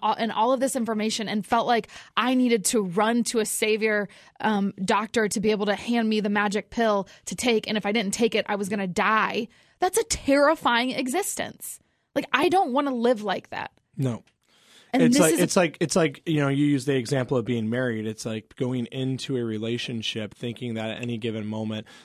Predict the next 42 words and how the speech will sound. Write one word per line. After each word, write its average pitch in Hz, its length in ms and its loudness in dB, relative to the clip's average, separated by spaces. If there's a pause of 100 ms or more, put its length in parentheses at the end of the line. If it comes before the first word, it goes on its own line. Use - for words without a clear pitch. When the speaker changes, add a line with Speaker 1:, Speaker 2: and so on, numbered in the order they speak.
(140)
Speaker 2:
that 110 140 -4
person 110 400 -4
could 101 220 -12
leave 156 480 0 (380)
or, 107 440 -4
you 113 120 -12
know, 101 320 -12 (240)
they're 110 140 -6
going 110 280 -4
to 104 200 -6
find 107 300 -8
somebody 107 320 -6
else 160 460 4
or 113 180 0
whatever. 131 220 0
It's 120 120 -4
like 127 160 0
you're, 123 180 -2
you're 127 140 -2
going 156 220 0
through 175 120 -2
your, 135 100 2
and 131 180 -4
you 127 60 -2
can 131 220 0
never 139 260 2
fully 151 560 2
enjoy 127 560 0
the 131 100 0
relationship 120 800 -6
because 160 200 -4
Speaker 1:
Right. 196 120 2
Speaker 2:
you're 127 140 -2
always 131 400 0
worried 127 260 0
about 120 240 -2
the 127 80 -10
worst 117 240 -8
case 131 180 -8
scenario 151 220 -2
rather 151 180 2 (100)
than 139 60 -4